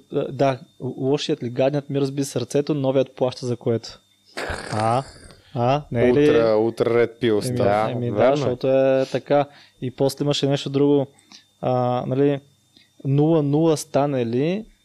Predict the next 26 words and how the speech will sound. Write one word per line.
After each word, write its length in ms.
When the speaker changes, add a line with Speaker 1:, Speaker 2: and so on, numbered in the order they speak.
Speaker 1:
бързо, 380
бързо 360
ми 140
звъни. 520
Казва, 360
пожелавам 680
си 400
до 180
мен 260
да 100
си 140
ти." 320
Нали, 100
това 120
е 20
доброто 260
момче. 280
Нали, 120
звъни, 340
стане 300
ли 60
нула 140
нула, 240
нали, 100
веднага 300
звъни. 180